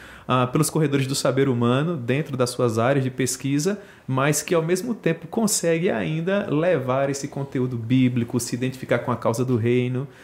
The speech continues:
ah, porque, sobretudo em nossa geração, as estatísticas mostram que isso não é, de fato, a tônica. Boa parte dos nossos estudantes que professam uma fé,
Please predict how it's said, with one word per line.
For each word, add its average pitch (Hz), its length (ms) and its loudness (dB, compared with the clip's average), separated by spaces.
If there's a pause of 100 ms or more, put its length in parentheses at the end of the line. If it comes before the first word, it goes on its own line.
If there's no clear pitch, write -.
(340)
ah, 123 440 2
porque, 185 440 0
sobretudo 190 520 -2
em - 20 0
nossa 170 220 0
geração, 151 640 0
as 123 80 -2
estatísticas 160 600 -2
mostram 143 360 0
que 180 360 -4 (680)
isso 180 240 2
não 208 320 2
é, 185 220 4
de 156 100 -4
fato, 160 300 2
a - 20 2
tônica. 117 600 2 (520)
Boa 165 440 0
parte 160 400 0
dos 139 160 2
nossos 131 340 2
estudantes 120 680 0 (420)
que 151 100 -4
professam 156 800 0
uma 127 240 2
fé, 120 560 2